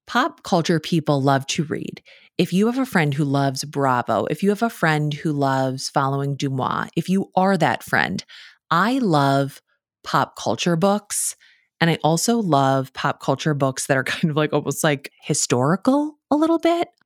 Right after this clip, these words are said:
Liking pop culture does not make you dumb. It does not make you, you know, silly. And I do think that the Britney memoir is going to be a very gifted book this year, as it should be, okay? Now that we've freed Britney, we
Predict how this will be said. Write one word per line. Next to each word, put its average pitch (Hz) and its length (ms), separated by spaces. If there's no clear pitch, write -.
Liking 185 540
pop 220 200
culture 143 300
does 127 160
not 123 180
make - 160
you 185 80
dumb. 135 640
It - 60
does 131 140
not 123 200
make 151 260
you, 170 480
you 180 100
know, 170 140
silly. 135 760
And 135 500
I 147 120
do 156 280
think 147 340
that 127 360
the 160 80
Britney 151 340
memoir 139 420
is 147 100
going 135 260
to 156 120
be 139 360
a 165 100
very 156 360
gifted 175 720
book 151 320
this - 220
year, - 260
as 185 160
it 202 140
should 180 260
be, 135 380
okay? 165 360
Now 156 240
that 202 120
we've 226 140
freed 190 360
Britney, 147 380
we 143 120